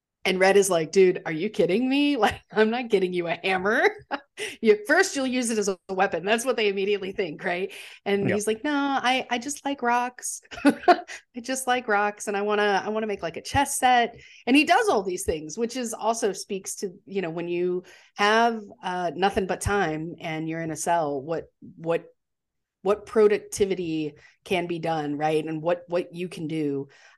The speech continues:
Speaker 1: Um, because all around Andy's room are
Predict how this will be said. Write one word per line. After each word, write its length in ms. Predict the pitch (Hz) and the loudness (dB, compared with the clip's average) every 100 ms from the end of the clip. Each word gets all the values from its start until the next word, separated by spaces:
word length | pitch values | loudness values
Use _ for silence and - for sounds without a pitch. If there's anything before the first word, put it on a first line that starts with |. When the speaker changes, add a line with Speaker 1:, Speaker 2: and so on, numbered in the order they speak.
| - | -4
Speaker 1:
Um, 420 | 156 151 151 143 | -2 -2 -4 -4
because 320 | - 185 185 - | -4 -2 -2 -2
all 400 | 123 120 226 247 | -2 4 6 6
around 560 | 196 196 190 180 170 | 6 4 4 0 -4
Andy's 420 | - 175 175 165 | -6 -4 -2 -4
room 460 | 165 220 208 156 151 - | 0 4 4 2 -2 -4
are 400 | 147 139 143 | -4 -4 -6